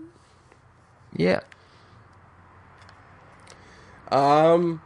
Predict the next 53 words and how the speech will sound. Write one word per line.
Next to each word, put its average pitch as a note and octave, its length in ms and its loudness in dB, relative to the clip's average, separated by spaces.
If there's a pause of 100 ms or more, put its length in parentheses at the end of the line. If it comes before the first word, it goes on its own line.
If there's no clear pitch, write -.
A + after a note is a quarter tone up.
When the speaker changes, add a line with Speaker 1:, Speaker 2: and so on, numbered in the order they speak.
(600)
Speaker 1:
Anything C3 320 2
else? B2+ 220 0
We've B2 80 0
been A#2 80 -2
talking B2 180 0
about - 140 -2
Quantum A#2+ 280 -4
Break G#2+ 200 0
for, G#2+ 120 -4
like, F2 160 0
twenty G#2+ 240 0
minutes. A2+ 460 -4
<laughs> - 60 -16 (880)
Speaker 2:
Yeah, G3 260 8
yeah. F3+ 220 6
So, D3 280 4
hey, D3+ 160 6
sorry, D3 300 2
people C3+ 220 -2
who B2+ 60 0
skipped C#3+ 260 -6
five C3 300 -2
minutes B2+ 200 -8
ahead. C3+ 320 -8
Speaker 1:
<laughs> - 580 0 (800)
Speaker 2:
Um, C#3+ 560 0
Speaker 1:
Fifteen B2+ 360 0
minutes B2 200 0
Speaker 2:
and E3 160 4
Speaker 1:
ago. F3+ 120 6
Speaker 2:
then, - 40 4
yeah, D#3 600 2 (120)
Speaker 1:
<laughs> - 80 -2
Speaker 2:
yeah, C3+ 320 2
and B2+ 100 0
then C#3 120 0
the, C#3 300 4
the C#3 120 -2
last C#3 260 2
game B2+ 160 -2
I've A#2+ 100 -2
been A#2+ 120 -8
playing A#2+ 240 -4
lately A#2 380 -4
is A#2+ 320 -6
Mirror's A#2+ 360 -4
Edge, A#2+ 380 -8
which A#2+ 240 -10
is A#2+ 140 -8
what A#2+ 100 -6
I'm A#2 240 -4
currently B2 500 -6
playing. B2 440 -8